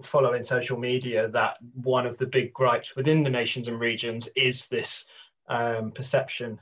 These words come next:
that, you know, London-based producers will sort of rock up, uh, will produce a, you know, a, a piece of television, whether that's just a morning V T for a news show, or whether that's a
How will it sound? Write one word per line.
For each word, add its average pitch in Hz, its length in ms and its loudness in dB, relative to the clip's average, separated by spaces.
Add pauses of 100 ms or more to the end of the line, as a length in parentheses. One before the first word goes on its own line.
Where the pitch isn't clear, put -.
(120)
that, 127 300 2 (420)
you 117 140 -4
know, 113 120 -4
London-based 113 1000 -2
producers 117 580 -2
will 110 80 -8
sort 110 180 -2
of - 80 -14
rock 120 260 2
up, - 300 0 (380)
uh, 107 340 -4
will 107 480 -2 (360)
produce 123 380 -2
a, 110 80 -10 (140)
you 123 100 -6
know, 107 220 -6
a, 107 260 0
a 107 140 -2
piece 117 300 -4
of 104 100 -10
television, 110 540 -4
whether 139 280 4
that's 117 240 -2
just - 240 -6
a 113 260 -4 (340)
morning 120 420 -2
V 120 180 2
T 117 240 0
for 123 140 -2
a 127 40 4
news 151 260 6
show, 127 340 4
or 123 180 2
whether 120 220 2
that's 117 300 -2
a 113 280 2